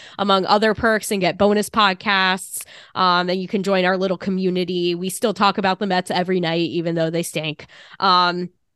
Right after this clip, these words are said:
you can subscribe to the podcast wherever you get your podcasts from. Um, just search Home Run Applesauce. You'll find us right there. You can follow Home Run Applesauce on Twitter and Instagram at H R Applesauce. You can follow this show on Twitter, Instagram, and TikTok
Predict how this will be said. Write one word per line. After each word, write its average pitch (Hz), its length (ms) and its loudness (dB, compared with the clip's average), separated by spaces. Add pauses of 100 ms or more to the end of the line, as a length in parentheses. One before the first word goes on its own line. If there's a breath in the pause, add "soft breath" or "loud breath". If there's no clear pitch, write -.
(340)
you 233 140 -4
can 226 180 0
subscribe 196 580 -2
to 214 100 -4
the 196 80 -4
podcast 175 640 0
wherever 175 280 -6
you 180 120 -4
get 165 160 -2
your 175 120 -2
podcasts 165 720 -4
from. 165 400 0 (400 loud breath)
Um, 170 260 -2
just 170 220 -6
search 165 300 -2
Home 170 180 -2
Run 165 100 -2
Applesauce. 160 600 -2
You'll 151 100 -6
find 156 240 -4
us 156 140 -8
right 156 180 -4
there. 196 360 2 (260 loud breath)
You 190 100 -6
can 180 200 -2
follow 196 420 4
Home 185 180 0
Run 175 140 2
Applesauce 165 800 0
on 165 280 -2 (100)
Twitter 170 420 -2
and 170 160 -4
Instagram 160 580 -4 (120)
at 190 280 0
H 180 260 0
R 170 240 -2
Applesauce. 165 720 -4 (280 soft breath)
You 196 80 -4
can 190 140 -4
follow 180 340 0
this 180 180 -2
show 185 440 2
on 175 140 -2
Twitter, 175 400 -2
Instagram, 170 540 -4
and 175 180 -4
TikTok 170 520 -4